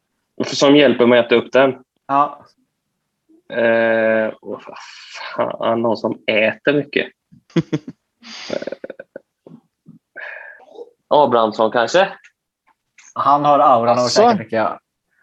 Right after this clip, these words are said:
Speaker 1: Ja, men han kan nog trycka, <laughs> trycka rejält med mat, alltså. Skulle jag nog ändå säga.
Speaker 2: Men det finns ingen
Speaker 1: Gurra,
Speaker 2: sån
Speaker 1: Gurra Berggren skulle nog kunna trycka rejält med mat också.
Speaker 2: Ja.
Speaker 1: Faktiskt.
Speaker 2: Jag ty-,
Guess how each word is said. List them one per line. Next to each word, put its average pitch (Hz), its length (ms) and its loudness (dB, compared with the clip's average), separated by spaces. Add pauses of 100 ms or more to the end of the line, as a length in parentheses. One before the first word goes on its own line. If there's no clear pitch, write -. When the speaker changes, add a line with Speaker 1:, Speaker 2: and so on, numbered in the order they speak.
(400)
Speaker 1:
Ja, 151 380 0
men 151 100 -2
han 151 160 0
kan 185 120 0
nog 165 140 -2
trycka, 113 1200 0 (400)
<laughs> - 560 -20
trycka 127 360 0
rejält 127 460 2
med 123 120 -4
mat, 147 320 0
alltså. 107 260 -8 (1040)
Skulle 147 260 -2
jag 180 120 2
nog 143 100 2
ändå 113 160 0
säga. 107 300 -2 (760)
Speaker 2:
Men 135 80 -2
det 139 140 4
finns 139 120 4
ingen 139 120 4
Speaker 1:
Gurra, 160 320 4
Speaker 2:
sån - 100 -8 (180)
Speaker 1:
Gurra 139 400 4
Berggren 139 540 0
skulle 196 180 -14
nog 180 160 -4
kunna 135 160 0
trycka 135 420 -2
rejält 113 280 0
med 110 100 -6
mat 104 260 -4
också. 101 360 -6 (600)
Speaker 2:
Ja. 98 300 -10 (500)
Speaker 1:
Faktiskt. 123 420 0
Speaker 2:
Jag - 80 -20
ty-, - 60 -20